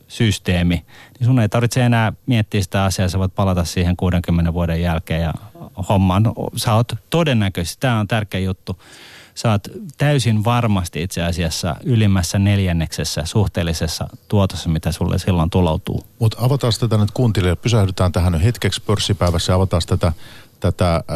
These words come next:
Speaker 2: Kalle, ymmärsin tämän nyt niin osaltaan tämän sinun vastauksesi, että siis kun ihminen tekee indeksipuolella valintoja, niin nekin ovat ikään kuin aktiivisia valintoja sitten. Tätäkö haet tässä vähän takaa? Että ei olemassa, että jos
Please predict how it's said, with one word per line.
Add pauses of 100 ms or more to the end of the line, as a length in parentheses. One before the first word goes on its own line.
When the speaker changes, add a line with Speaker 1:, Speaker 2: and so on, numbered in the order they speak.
Speaker 2:
Kalle, (100)
ymmärsin
tämän
nyt
niin (160)
osaltaan
tämän
sinun (380)
vastauksesi,
että
siis
kun
ihminen
tekee
indeksipuolella
valintoja, (340)
niin
nekin
ovat
ikään
kuin
aktiivisia
valintoja
sitten.
Tätäkö
haet
tässä
vähän
takaa? (300)
Että
ei
olemassa, (140)
että
jos